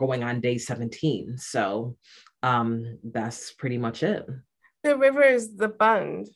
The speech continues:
Speaker 2: right? The Bund? Sure.
Speaker 1: Yeah, so beyond the Bund, like, um, crossing that river and going into the Pudong side, they've been on lockdown since March twenty-seventh. And then I'm on the Puxi side, like, the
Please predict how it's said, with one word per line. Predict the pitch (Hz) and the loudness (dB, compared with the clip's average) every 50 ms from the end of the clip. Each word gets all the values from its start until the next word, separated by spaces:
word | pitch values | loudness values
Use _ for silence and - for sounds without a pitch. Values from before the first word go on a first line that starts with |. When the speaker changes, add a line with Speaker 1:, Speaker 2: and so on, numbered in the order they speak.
| _ _ | _ _
Speaker 2:
right? | - 202 208 240 277 269 269 | -4 -2 0 0 -2 -4 -6
The | 233 | -4
Bund? | 208 208 208 208 233 285 311 311 - - | -2 0 0 0 -2 -4 -6 -10 -14 -16
Sure. | - - - - 240 220 208 | -18 -12 -8 -6 -6 -4 -2
Speaker 1:
Yeah, | 160 135 151 160 170 165 151 | 0 4 8 8 10 10 8
so | - - 180 160 | 6 4 4 4
beyond | 151 160 170 160 151 165 190 208 | 6 6 8 8 6 6 6 4
the | 214 208 | 4 4
Bund, | 196 226 220 220 214 | 6 6 6 6 6
like, | 175 151 - - - - 147 120 - - 147 - - | 4 4 2 2 -2 -6 -6 -6 -8 -12 -8 0 2
um, | 165 151 147 143 | 4 4 4 2
crossing | 139 - 156 143 143 - - 147 | 0 0 0 0 2 0 0 -2
that | 139 135 - 131 | 0 0 0 0
river | 139 143 139 147 143 139 | -2 -2 2 2 2 2
and | 135 131 127 | 2 0 0
going | 139 143 139 139 | 0 0 2 0
into | 131 127 127 - 143 | 0 -2 -6 -8 -8
the | 123 - 180 | -6 -6 -4
Pudong | - - 151 143 - 123 135 156 | 2 4 4 4 4 2 0 0
side, | 156 - 202 190 196 208 208 214 220 - - - - - - 135 | 0 2 4 6 6 6 4 4 0 -2 -8 -16 -16 -14 0 6
they've | 143 156 156 156 156 | 8 8 8 8 8
been | 165 143 | 6 4
on | 147 143 139 | 4 4 2
lockdown | 139 135 131 131 - 143 127 127 127 | 2 0 0 -2 0 -2 -2 -2 -2
since | - - 139 131 131 131 - 131 | -4 -2 -2 -2 -2 -6 -6 -2
March | 127 110 107 - - - | -2 -2 -2 -2 -6 -6
twenty-seventh. | - 135 123 120 113 - - 139 123 123 113 113 117 - | -4 -2 -2 -2 -2 0 0 2 2 2 0 -2 -2 -2
And | 139 135 | 0 0
then | 131 131 131 | 0 0 0
I'm | - 127 139 139 139 | 0 2 2 4 4
on | 131 | 2
the | 131 127 | 2 0
Puxi | - - 147 143 139 - 147 156 | 0 0 0 0 0 2 0 0
side, | 165 - - 156 147 147 143 123 | 2 4 4 4 6 4 4 2
like, | 123 120 | 0 -2
the | - | -4